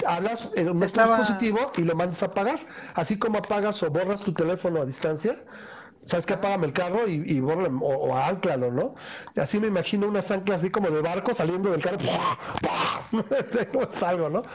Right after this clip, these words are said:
Speaker 1: Pero muy interesante lo que puede ser a futuro.
Speaker 2: Sí, fíjate que estaba platicando precisamente eso que
Speaker 1: Ujú.
Speaker 2: comentas. Estaba platicando con, con un amigo hoy en la, en la mañana que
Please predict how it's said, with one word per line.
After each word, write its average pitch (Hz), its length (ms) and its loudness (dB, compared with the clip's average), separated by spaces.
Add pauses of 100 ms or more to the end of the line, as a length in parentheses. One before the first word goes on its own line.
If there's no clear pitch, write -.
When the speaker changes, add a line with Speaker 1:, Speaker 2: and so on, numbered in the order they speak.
(120)
Speaker 1:
Pero 185 140 0
muy 240 80 2
interesante 190 560 0
lo 156 100 0
que 151 100 -2
puede 156 200 0
ser 147 160 -2
a 139 60 0
futuro. 156 260 -2 (1400)
Speaker 2:
Sí, 240 200 2
fíjate 247 340 2
que 175 80 -8
estaba 208 240 4
platicando 170 480 -2
precisamente 165 400 -8
eso 160 120 -4
que 151 80 0
Speaker 1:
Ujú. - 80 2
Speaker 2:
comentas. 135 300 0
Estaba 170 200 -2
platicando 151 500 -4
con, 131 360 -10
con 139 140 -6
un 147 80 -6
amigo 143 260 -2
hoy 139 80 -2
en 135 120 -4
la, 113 360 2
en - 100 -12
la 123 60 -2
mañana 135 400 -6 (600)
que 151 720 2